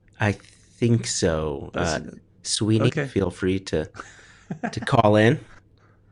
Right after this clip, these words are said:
Speaker 2: Okay. I, I thought it was more ballpark a million. However, whether it's, you know, we're off by four hundred thousand, right?
Speaker 1: <laughs> Right.
Speaker 2: It's a minuscule number.
Speaker 1: Yeah, small.
Speaker 2: Um,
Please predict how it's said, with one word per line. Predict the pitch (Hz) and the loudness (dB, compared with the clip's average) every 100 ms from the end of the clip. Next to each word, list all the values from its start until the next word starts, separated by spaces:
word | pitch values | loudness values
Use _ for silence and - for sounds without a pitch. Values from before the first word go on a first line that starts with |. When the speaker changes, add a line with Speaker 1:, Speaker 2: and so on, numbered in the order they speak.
| 131 | -2
Speaker 2:
Okay. | 147 165 123 - | 2 2 0 -2
I, | - 156 - | 0 2 4
I | |
thought | 208 | 4
it | 190 | 4
was | 160 | 2
more | 170 | 0
ballpark | 135 143 139 123 | 4 2 2 -2
a | |
million. | 127 110 - | -2 -4 -6
However, | - 139 110 87 - _ | -6 -2 -2 -4 -16 _
whether | - 131 135 | -4 -2 0
it's, | 117 - - _ | -2 -8 -18 _
you | 117 | -10
know, | - | -6
we're | 113 117 | -4 -2
off | 131 - | -2 -4
by | 117 | -6
four | - 117 | -4 -6
hundred | 104 107 95 | -4 -6 -8
thousand, | 113 104 87 87 | -6 -6 -6 -8
right? | 95 120 - | -4 -6 -2
Speaker 1:
<laughs> | 135 - 120 - | 0 0 0 2
Right. | 123 113 110 | 6 6 4
Speaker 2:
It's | - - | -4 -4
a | 131 | -2
minuscule | 123 123 127 127 131 131 139 143 147 143 139 127 - - - - 131 127 123 | 0 0 -2 -4 -4 -2 -2 -2 0 2 2 0 -2 -4 -10 0 4 4 4
number. | 117 113 117 113 98 - - | 2 2 0 0 -2 -2 -4
Speaker 1:
Yeah, | 82 - | -4 -4
small. | - - 117 | -8 -2 2
Speaker 2:
Um, | 113 120 110 104 | 4 4 2 -2